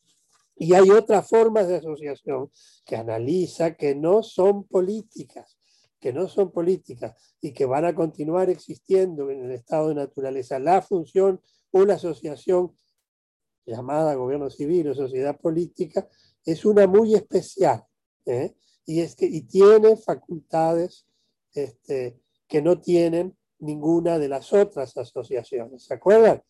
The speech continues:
Una de ellas era el poder de legislar y de castigar, inclusive quitando la vida, y la otra es el poder, o la facultad, perdón,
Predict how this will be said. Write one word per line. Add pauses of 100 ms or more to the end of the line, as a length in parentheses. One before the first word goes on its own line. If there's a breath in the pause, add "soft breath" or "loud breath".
(220)
Una
de
ellas
era (200)
el
poder
de
legislar (240)
y (160)
de
castigar,
inclusive
quitando
la
vida, (320)
y
la
otra
es
el
poder, (280)
o
la
facultad,
perdón,